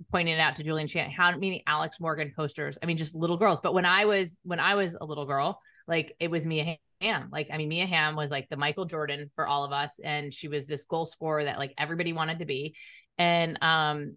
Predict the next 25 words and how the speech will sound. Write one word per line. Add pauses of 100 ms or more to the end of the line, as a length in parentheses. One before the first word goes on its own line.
you
know,
and
Alex,
there's,
there's
some
names
that
it's
like,
how
much
longer
will
they
play?
Becky
Sauerbrunn,
Megan
Rapinoe,
it
could
be, (160)
uh,